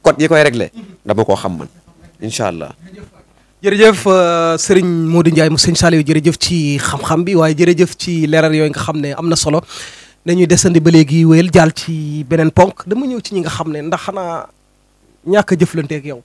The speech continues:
Speaker 2: waaye ku ci jëflanteeg yow du ko réccu, muy ñi nga xam ne dañuy jaay suuf mu bokk ci terrain, bëgg a jaral commerçant bi nga xam ne su xëyee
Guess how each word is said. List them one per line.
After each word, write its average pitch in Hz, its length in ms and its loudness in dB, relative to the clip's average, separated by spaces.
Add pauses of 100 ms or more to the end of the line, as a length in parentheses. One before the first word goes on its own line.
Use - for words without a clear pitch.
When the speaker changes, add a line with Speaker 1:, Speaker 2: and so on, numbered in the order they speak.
(500)
Speaker 2:
waaye 156 160 -6
ku 190 120 -4
ci 165 80 -10
jëflanteeg 156 440 -4
yow 147 140 -8
du 139 80 -12
ko 151 100 -10
réccu, 135 320 -12
muy 143 140 -10
ñi 147 100 -8
nga 135 100 -14
xam 135 140 -20
ne 127 100 -16
dañuy 135 320 -16
jaay 139 220 -14
suuf - 360 -12
mu 147 120 -12
bokk 139 260 -12
ci - 80 -16
terrain, 131 460 -10
bëgg 151 180 -12
a 151 80 -8
jaral 135 260 -8 (500)
commerçant 156 420 -8
bi 151 120 -10
nga 143 80 -12
xam 147 140 -14
ne 147 60 -10
su 156 140 -12
xëyee 151 480 -6